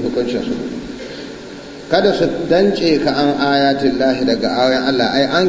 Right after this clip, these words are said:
qira'atiha, kar su hana ka karatun su. Wal amali biha, kuma kada su hana ka aiki da su. Ba'da iz unzila ilayka, bayan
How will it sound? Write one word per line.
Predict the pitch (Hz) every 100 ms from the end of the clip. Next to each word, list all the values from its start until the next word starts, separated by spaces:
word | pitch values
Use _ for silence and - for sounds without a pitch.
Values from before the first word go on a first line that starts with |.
| -
qira'atiha, | 131 123 123 127 - - -
kar | 170
su | -
hana | 139 147 139 117
ka | 131
karatun | 127 107 92 - 101
su. | - - - - - - - - - -
Wal | 127 131 165
amali | 175 151 135
biha, | 117 104 95
kuma | 156 170
kada | 180 165
su | 139
hana | 139 143 120
ka | 123 117
aiki | 113 - 107
da | 98
su. | - - - - - - - -
Ba'da | 151 147 139 131
iz | 185 -
unzila | 160 170 147 139 135
ilayka, | 135 123 135 127 131
bayan | 147 151